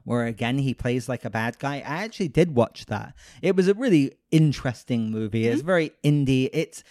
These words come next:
Speaker 1: it was a cannibal love story. And Jim
Speaker 2: Okay.
Speaker 1: Carrey is in it as well, who's got this random role. It's a very random movie.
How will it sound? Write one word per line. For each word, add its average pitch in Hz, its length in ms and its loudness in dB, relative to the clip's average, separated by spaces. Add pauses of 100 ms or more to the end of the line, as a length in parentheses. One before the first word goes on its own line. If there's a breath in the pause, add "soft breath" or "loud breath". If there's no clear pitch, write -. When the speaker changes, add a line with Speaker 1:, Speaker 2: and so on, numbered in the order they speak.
(240 loud breath)
Speaker 1:
it 160 180 -4
was 151 100 -4
a 143 60 2
cannibal 165 680 -2
love 127 280 0
story. 104 500 -6 (320)
And 147 240 0
Jim 165 220 2
Speaker 2:
Okay. 262 300 -2
Speaker 1:
Carrey 151 400 2
is 147 200 -2
in 151 120 -2
it 151 280 -6
as 120 180 -12
well, 143 380 -4
who's 131 200 -8
got - 160 -16
this 120 180 -14
random 139 760 -2
role. 135 320 -2 (280 loud breath)
It's 165 220 -6
a 160 60 -2
very 151 400 0
random 120 680 -2
movie. 104 460 -10